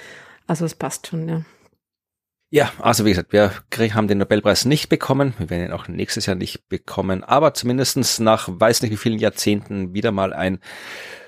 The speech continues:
Speaker 2: Physik-Nobelpreis für Österreich, was ja auch nicht selbstverständlich ist, weil wir halt, ja,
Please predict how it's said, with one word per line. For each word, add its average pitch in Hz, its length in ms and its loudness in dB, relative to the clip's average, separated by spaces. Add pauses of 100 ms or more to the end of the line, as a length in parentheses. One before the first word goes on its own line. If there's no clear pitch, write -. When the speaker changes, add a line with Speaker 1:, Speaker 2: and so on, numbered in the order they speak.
Speaker 2:
Physik-Nobelpreis 131 1300 2
für 127 460 2
Österreich, 101 800 2
was 95 160 -2
ja 95 80 -2
auch 101 100 0
nicht 107 140 0
selbstverständlich 117 600 -2
ist, 131 320 0
weil 98 160 0
wir 98 160 2
halt, - 420 -6
ja, 90 280 0